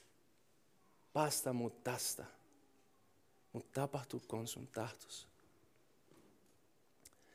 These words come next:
Ja sitten Raamattu sanoi meille, että Jeesus,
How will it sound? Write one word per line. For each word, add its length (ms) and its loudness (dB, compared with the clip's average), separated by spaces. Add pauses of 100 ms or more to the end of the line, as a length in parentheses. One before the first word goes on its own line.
(680)
Ja 60 2
sitten 440 8 (420)
Raamattu 420 8
sanoi 280 10
meille, 680 8
että 280 2
Jeesus, 600 8